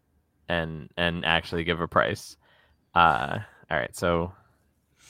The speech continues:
Tony Finau, Victor Hovland, Webb Simpson to all finish T sixteen or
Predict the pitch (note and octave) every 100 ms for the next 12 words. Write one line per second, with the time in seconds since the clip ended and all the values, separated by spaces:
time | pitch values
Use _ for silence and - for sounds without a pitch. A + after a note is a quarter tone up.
0 | - _ _ _ _ _ _ _ _ _
1 | _ G#2+ G2+ F#2+ F#2+ F2+ F2 E2+ - F2
2 | E2+ E2 E2 E2 E2 E2 E2+ - D#2+ D#2+
3 | E2+ - D#2+ - D#2 E2 E2+ E2+ - -
4 | D#2 D#2 D2+ - - - - _ _ _
5 | _ _ _ _ - F#2 F2+ - F2 -
6 | - D#2+ D#2+ D#2 - - D#2+ D2+ D2+